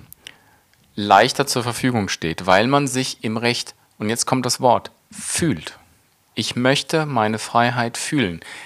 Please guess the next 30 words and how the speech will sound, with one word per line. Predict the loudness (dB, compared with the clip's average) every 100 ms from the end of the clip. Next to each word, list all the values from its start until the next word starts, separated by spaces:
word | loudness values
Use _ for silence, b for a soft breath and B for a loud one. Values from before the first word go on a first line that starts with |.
| -10
Ich | -4
nehme | 0 6
mal | 6
eine | 6 6 4
Sache, | 8 8 8
die, | 4 0
die | -2 -2 0 0
vielleicht | 2 6 6 6
bei | 6
manchem | 6 4 0 2
auch | 2 2
von | 0
den | 2
Hörerinnen | 4 4 4 2
und | 2 2
Hörern, | 4 4 2 B B B 4
ähm, | 4 4 0 b b b b -20 -8
negativ | 2 6 6 4 4
aufstößt, | 6 6 4 0 2
und | -2
zwar | 2 4
das | 4 0
Gefühl, | -2 -2 -4 -2 0 2 0 -4 b b -10
ich | -10 -2
bin | -2
autark, | 2 0 4 4 4 2 -4
das | -6 -6
Gefühl, | -6 -2 0 0
ich | -6 -6
bin, | 2 2 2